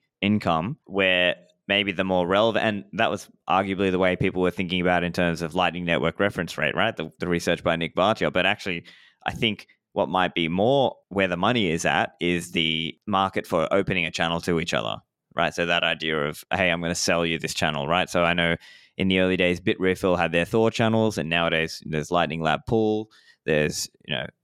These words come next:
liquidity ads, there's, you know, there's this zero fee routing guy, there's this kind of model where you're selling a channel up front. And I know even with Voltage, you've got, uh, a flow, right? And that, that, uh, I believe that's working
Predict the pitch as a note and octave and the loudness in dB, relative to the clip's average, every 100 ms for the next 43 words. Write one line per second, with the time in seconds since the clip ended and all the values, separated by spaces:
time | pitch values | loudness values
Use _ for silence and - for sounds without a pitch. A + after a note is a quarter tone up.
0 | - - G2+ F#2 F2 E2+ F2 E2 - C2 | -20 -4 -2 0 0 2 0 -2 -4 -2
1 | C2 B1 - - - D#2+ D#2 D#2+ E2 - | -2 -4 -12 -16 -10 -6 -4 -4 -6 -8
2 | E2 G2 F#2+ F#2 G2+ F#2 G2+ G#2 G#2 G#2 | -6 0 2 2 2 0 2 2 2 2
3 | G2 G2 G2 F2 F#2 A2 - B2 G#2 E2+ | 2 4 2 -2 -6 -8 -2 -2 -2 -6
4 | G#2 B2 C3+ G2 G2+ G2 F#2+ F#2+ - C3 | -2 0 0 0 2 4 2 0 0 0
5 | B2+ A2 F#2 G2+ F2+ F2 E2 - - G#2+ | 0 -4 -4 -2 0 0 0 0 0 0
6 | F#2+ E2 E2+ - - _ - A#2+ A#2+ C#3+ | 2 0 -4 -12 -20 _ -2 2 2 2
7 | B2 G2 A#2+ C3 G#2 F#2 F#2 A2 G#2 - | 0 0 0 2 0 0 -2 2 2 2
8 | G#2+ F#2 F2+ E2 - - - C#3 A2 C#2+ | 2 4 4 2 0 -6 0 2 2 2
9 | E2 A2+ F#2+ F#2+ G2+ - G2+ G2 - G2 | 2 2 2 0 -2 2 0 0 0 2
10 | F#2+ F#2 F#2 G2 G#2 B2+ C3 B2 - A2+ | 4 4 4 2 2 2 2 0 0 0
11 | A2 A#2 G#2+ | 0 0 -2